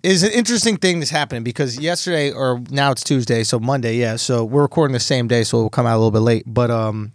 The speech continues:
Monday was a great day for, for comedy. Obviously, Chappelle dropped his new special, and, you know, that was the impetus for us dropping on the same day as well.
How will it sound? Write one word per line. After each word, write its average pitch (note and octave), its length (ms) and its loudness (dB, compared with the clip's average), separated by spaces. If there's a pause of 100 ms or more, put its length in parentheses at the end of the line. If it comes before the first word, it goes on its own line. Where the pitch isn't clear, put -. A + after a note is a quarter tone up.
(100)
Monday D3+ 320 2
was B2+ 180 0
a A#2 40 0
great B2 300 0
day B2+ 200 2
for, A2 400 -4
for A#2 160 -6
comedy. A2 400 0
Obviously, A2+ 320 -2
Chappelle A#2 420 -2
dropped A2 300 -2
his A2+ 180 -4
new A2 140 -4
special, G#2+ 500 -6 (360)
and, G#2+ 560 0 (280)
you B2 120 -2
know, G#2+ 80 0
that A2+ 180 4
was A2+ 160 0
the A2 140 0
impetus A2 360 -2
for A2 180 -4
us A2 220 -4 (120)
dropping G#2+ 480 -4 (100)
on A2 180 -4
the G2+ 140 -6
same A2 240 -6
day A2 120 -2
as G#2 120 -6
well. A2+ 280 -2